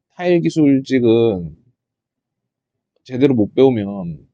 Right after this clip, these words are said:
이제 다른 일을 시작하기엔 또 돌이킬 수가 없어. 이게 영어도, 뭐, 영어라든가 아니면 다른 워홀러들이 이제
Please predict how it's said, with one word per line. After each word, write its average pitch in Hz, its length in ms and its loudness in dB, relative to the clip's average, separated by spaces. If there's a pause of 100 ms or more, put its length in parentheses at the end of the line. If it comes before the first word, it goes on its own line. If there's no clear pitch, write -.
이제 101 260 -10
다른 127 640 -2
일을 113 320 0
시작하기엔 151 600 -4
또 120 140 -4
돌이킬 139 320 -2
수가 131 220 -8
없어. 92 260 -6
이게 85 340 -6
영어도, 101 840 -4 (480)
뭐, 85 340 -8
영어라든가 98 920 -2
아니면 90 440 -16 (580)
다른 113 380 -4
워홀러들이 101 760 -2
이제 80 440 -10